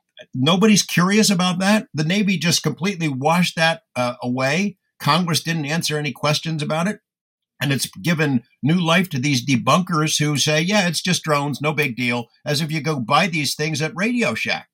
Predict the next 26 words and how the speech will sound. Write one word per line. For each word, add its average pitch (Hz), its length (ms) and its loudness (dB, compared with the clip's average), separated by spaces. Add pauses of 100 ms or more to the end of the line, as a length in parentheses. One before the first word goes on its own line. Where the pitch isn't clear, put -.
It's 165 200 -4
ridiculous. 196 720 -2 (500)
That 151 200 -2
it's 151 200 4
not 185 220 4
explained. 170 680 0 (460)
Uh, 135 280 0
and 156 180 0
if 202 220 2
they 208 160 4
were 208 240 2
drones, 139 460 0
if 151 180 -4
they 160 160 2
were 165 260 0
drones 185 560 4
that 127 160 -4
somehow 175 360 4
show 156 300 2
up 165 200 2
in 139 100 0
this 139 240 0
infrared, 151 640 2
which 123 180 -2
I 127 100 2
think 147 260 -2